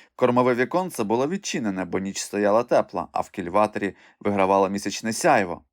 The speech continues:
«Ну, Гокінсе», — звернувся до мене Сквайр, — «ти мав щось нам сказати, кажи». Я послухався і якомога стисліше переповів усі подробиці Сілверової розмови.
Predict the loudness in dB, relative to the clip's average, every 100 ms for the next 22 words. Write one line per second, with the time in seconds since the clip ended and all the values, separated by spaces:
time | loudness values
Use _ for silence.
0 | _ _ -4 0 2 0 -6 0 2 2
1 | 0 -4 -2 -2 -4 -12 -4 -2 -2 -6
2 | -4 -4 -2 -6 -4 -2 -2 -4 _ _
3 | -2 2 2 2 2 -2 0 -4 -4 -4
4 | 0 4 2 0 -8 -2 0 2 0 0
5 | -6 _ _ _ _ _ _ -16 -2 0
6 | 2 0 -4 -6 -4 -4 -4 -6 -4 -2
7 | -2 -4 -4 -2 -4 -6 -10 -8 -10 -10
8 | -8 -8 -8 -8 -8 -8 -12 -10 -8 -8
9 | -6 -4 -6 -8 -12 -8 -6 -4 -4 -4
10 | -4 -6 -8 -6 -6 -6